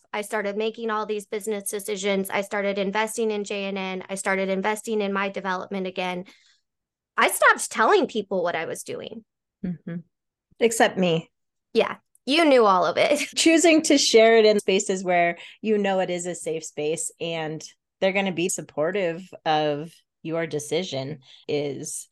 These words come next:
Speaker 2: important. I appreciate you bringing that point in. What really started this discussion last week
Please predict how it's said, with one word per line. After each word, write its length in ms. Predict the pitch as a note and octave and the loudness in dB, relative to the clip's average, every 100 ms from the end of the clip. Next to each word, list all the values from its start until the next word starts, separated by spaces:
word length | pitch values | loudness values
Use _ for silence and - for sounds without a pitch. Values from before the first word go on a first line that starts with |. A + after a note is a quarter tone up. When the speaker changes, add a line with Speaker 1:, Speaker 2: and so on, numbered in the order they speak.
| - | -6
Speaker 2:
important. 720 | D#3+ C#3+ - - C#3+ C#3 - | -6 -4 -6 -6 -6 -10 -6
I 80 | - | -2
appreciate 640 | E3 - F3+ - D#3+ C#3 | -2 -4 -8 -4 -4 -2
you 360 | D#3+ D#3 D#3 D3 | -2 -2 -2 -4
bringing 380 | D#3+ D#3 D3+ C#3+ | -6 -4 -4 -4
that 280 | C#3+ D#3 - - | -2 -2 -6 -10
point 240 | C3+ - | -10 -8
in. 220 | D3 C#3 C#3 | -8 -8 -4
What 240 | G3 G#3+ D#3 | 2 2 2
really 300 | A#3 D4+ B3+ | -2 -2 -4
started 560 | - - G3+ A#3+ A3+ | -6 -4 -2 0 -2
this 220 | F3 F3 | -6 -8
discussion 720 | - E3+ - G3 E3+ F3 E3 D#3+ | -10 -10 -4 -4 -4 -8 -8 -4
last 420 | D#3+ D#3+ D#3+ - | 0 0 -4 -8
week 320 | G#3+ D4 A#3 | -4 -4 -6